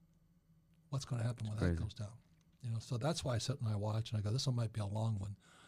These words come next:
Speaker 1: And just today, as we're talking, the ten-year went below nine per-, went below one percent. You can't keep printing money.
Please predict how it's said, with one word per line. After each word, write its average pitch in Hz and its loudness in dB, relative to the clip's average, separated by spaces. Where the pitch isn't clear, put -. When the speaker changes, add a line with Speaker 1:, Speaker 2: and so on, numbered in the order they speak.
Speaker 1:
And 117 4
just 135 4
today, 127 4
as 123 2
we're 107 0
talking, 113 0
the 110 0
ten-year 123 6
went 110 2
below 110 2
nine 107 2
per-, 120 -2
went 123 4
below 113 2
one 104 0
percent. - -8
You 139 0
can't - -2
keep 139 -2
printing 110 -2
money. 104 -2